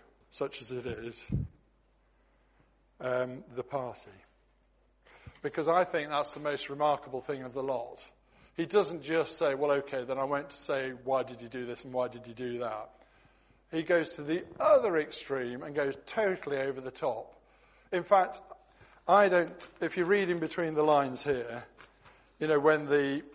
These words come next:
the son has his well-prepared strategy, "Father, I've sinned against heaven and before you," said, "But the father said to his servants, 'Quick.'" I don't think he even heard what the son was saying. I don't think he even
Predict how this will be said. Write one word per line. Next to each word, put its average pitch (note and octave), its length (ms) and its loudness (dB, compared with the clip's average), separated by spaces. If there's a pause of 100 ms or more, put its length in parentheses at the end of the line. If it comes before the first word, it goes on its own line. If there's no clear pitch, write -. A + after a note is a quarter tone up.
(160)
the C3+ 100 0
son C3 440 2
has B2+ 200 0
his B2+ 140 -6
well-prepared C3 760 2
strategy, A#2 840 -4 (100)
"Father, B2 320 2
I've B2 160 2
sinned B2 220 -10
against B2 280 -10
heaven B2+ 220 -6
and B2 80 -10
before B2 340 -6
you," A#2 240 -6 (580)
said, C3 320 0
"But D3+ 240 4
the C#3+ 80 -2
father C#3 360 2
said C#3 260 -4
to C3+ 100 -12
his C3 120 -6
servants, B2+ 340 -2
'Quick.'" - 520 -8 (580)
I C4 80 2
don't C4 300 -2
think G3 200 -2
he E3+ 180 -4
even B2+ 320 -10 (160)
heard A#2+ 600 -2 (720)
what C3+ 180 -12
the B2 80 -14
son A2+ 260 -12
was G2+ 120 -20
saying. A2 420 -18 (1040)
I E3 60 2
don't F#3+ 260 0
think E3+ 180 -8
he D#3 160 -4
even C3+ 280 -10